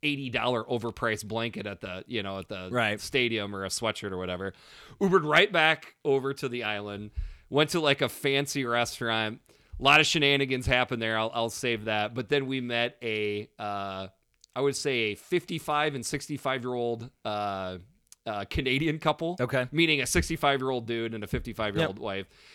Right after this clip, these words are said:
Speaker 1: They're a blast. By the way, anytime you're on vacation, a foreign spot, find yourself a Canadian.
Speaker 2: Oh, Canadians are great to hang out with.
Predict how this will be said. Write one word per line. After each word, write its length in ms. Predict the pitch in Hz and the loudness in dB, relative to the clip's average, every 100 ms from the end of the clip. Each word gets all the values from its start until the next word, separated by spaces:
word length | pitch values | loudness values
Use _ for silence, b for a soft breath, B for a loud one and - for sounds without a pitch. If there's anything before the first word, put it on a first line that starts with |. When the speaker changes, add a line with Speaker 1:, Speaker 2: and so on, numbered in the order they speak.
| b b | b b
Speaker 1:
They're 200 | 135 156 | 2 4
a 60 | 160 | 4
blast. 540 | 139 120 117 113 - - | 4 6 6 2 -10 -6
By 200 | 123 131 | 2 2
the 80 | 147 | 4
way, 300 | 123 117 117 - | 2 2 2 -2
anytime 420 | 127 127 139 127 | -4 -2 -2 -2
you're 120 | 120 | -2
on 100 | 120 | -2
vacation, 480 | 113 - 113 - 113 | -2 0 -2 -2 -6
a 40 | 98 | -6
foreign 260 | 113 104 | -6 -6
spot, 380 | - 101 92 92 _ | -6 -6 -6 -8 _
find 260 | - 151 170 | -2 0 2
yourself 380 | 190 - 160 - | 0 0 0 -2
a 60 | |
Canadian. 480 | - 117 104 104 110 | -4 -4 -2 -2 4
Speaker 2:
Oh, 200 | 143 127 | 6 6
Canadians 480 | - 123 117 107 92 | 4 2 2 0 -2
are 40 | |
great 220 | 87 90 90 | -4 -4 -4
to 60 | |
hang 160 | 90 80 | -8 -8
out 140 | 80 | -10
with. 260 | 76 - | -12 -14